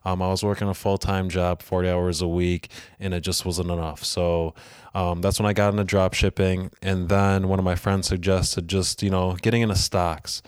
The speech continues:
And that's more of long, t-, you know, there is obviously short-term and long-term, but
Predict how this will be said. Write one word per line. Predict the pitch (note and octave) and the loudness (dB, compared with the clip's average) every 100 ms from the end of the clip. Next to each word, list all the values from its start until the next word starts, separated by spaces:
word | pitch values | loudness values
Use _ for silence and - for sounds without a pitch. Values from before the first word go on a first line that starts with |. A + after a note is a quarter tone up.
| - - _ - | -20 -20 _ -6
And | G#2 G2+ G2 F#2+ - _ _ - | 0 2 2 -2 -8 _ _ -2
that's | A#2 - | -2 0
more | C3+ C3 | 0 2
of | F#2+ | 2
long, | F#2+ F#2+ F#2+ F#2 | 2 2 2 -2
t-, | - | -6
you | G2+ | -2
know, | F#2+ | 0
there | G2 G2+ | 2 4
is | G2 | 4
obviously | G#2+ G#2+ A2 | 2 2 -2
short-term | - G2+ G2+ G#2 | 0 -2 0 0
and | F#2+ F#2 | 0 0
long-term, | F#2 F2 F2 E2+ F2 | 0 -2 -6 -2 0
but | F2+ | 0